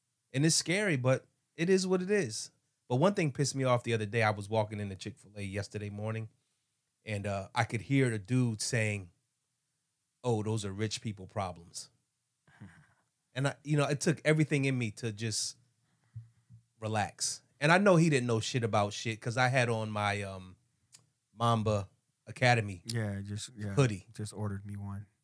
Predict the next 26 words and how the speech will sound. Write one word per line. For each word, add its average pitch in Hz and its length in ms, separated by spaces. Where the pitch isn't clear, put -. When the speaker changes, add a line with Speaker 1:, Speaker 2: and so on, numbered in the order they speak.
Speaker 1:
And 117 160
he 147 140
didn't 127 280
know. 127 180
And, 120 300
and 143 120
I 143 80
know 160 320
either 151 240
he 156 180
knew 147 260
or 131 160
he 120 140
didn't 117 280
know. 90 280
Speaker 2:
Right. 101 320
Speaker 1:
But 127 120
I 123 40
looked 143 280
at 123 120
him 113 120
like, 107 320
"He's 160 160
an 82 80
asshole." 98 560
Speaker 2:
Mm. 110 280